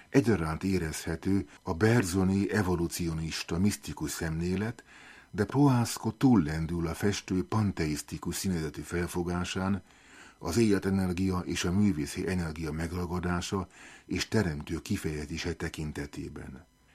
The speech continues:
Pertorini Rezső a festő világképéről írva beszél Csontvári panteisztikus istenhitéről, a berzoni Elan Vitallal rokon szemléletéről.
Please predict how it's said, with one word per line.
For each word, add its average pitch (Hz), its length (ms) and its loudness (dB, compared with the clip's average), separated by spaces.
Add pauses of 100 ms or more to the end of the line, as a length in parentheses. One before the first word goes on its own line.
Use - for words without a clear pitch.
(440)
Pertorini 87 680 2
Rezső 87 460 0 (240)
a 92 100 -6
festő 95 420 2
világképéről 80 1040 -2
írva 92 520 -2 (300)
beszél 104 500 2
Csontvári 87 640 0
panteisztikus 78 920 -4
istenhitéről, 92 1040 0 (500)
a 90 100 -4
berzoni 98 840 4
Elan 80 300 2
Vitallal 80 720 -2
rokon 82 380 -4
szemléletéről. 71 1120 -6